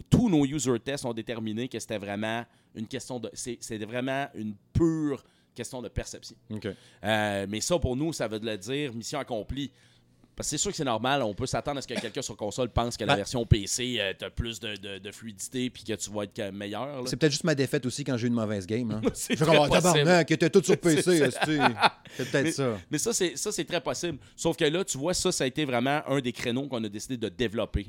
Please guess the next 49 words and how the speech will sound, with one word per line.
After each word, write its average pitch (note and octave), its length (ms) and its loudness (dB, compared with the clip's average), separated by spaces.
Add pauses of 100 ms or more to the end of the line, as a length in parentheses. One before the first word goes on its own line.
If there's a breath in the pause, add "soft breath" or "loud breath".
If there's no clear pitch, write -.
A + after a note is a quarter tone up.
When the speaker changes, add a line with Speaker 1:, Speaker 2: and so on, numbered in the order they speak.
(100)
Speaker 1:
Euh, F#2+ 400 -4
Speaker 2:
Mhm. G2 80 -4
Speaker 1:
mais B2+ 260 0
on A#2 220 0
a A#2 40 2
aussi, E3 540 -4
euh, F#2 540 -6
une F#2+ 100 -10
grosse A2 320 -6
partie - 280 -8
de G#2+ 40 -4
l'équipe F#2+ 240 -6
qui - 120 -20
travaille G#2 280 -4
sur A2+ 140 -8
le F#2 100 -8
développement F#2+ 380 -12
du F#2+ 120 -18
contenu B2+ 540 -6
du G2 140 -14
jeu F#2+ 380 -4
Speaker 2:
Ouais, G2 160 -6
ouais. G#2 60 -2
Speaker 1:
principal. G#2 540 -4 (520 loud breath)
Euh, G2 320 -4
et G2+ 140 -6
donc A2 220 -4
là, C3 100 0
à C3 40 0
ce - 100 -8
moment-là, A2 340 0
on A2+ 140 2
peut - 160 -2
faire G#2 400 -4
des F2+ 240 -8
armes, C3 400 -2
des E2 120 -8
personnages, G2+ 840 -6 (320 soft breath)
euh, G2 160 0
beaucoup, E3+ 540 2
en B2 80 4
fait, C#3 220 -2
de G#2+ 320 4
ce - 120 -6
qu'on A2 140 -2
appelle A2 260 0
de G#2+ 100 0
detailing, B2 640 -2
donc A2+ 220 -2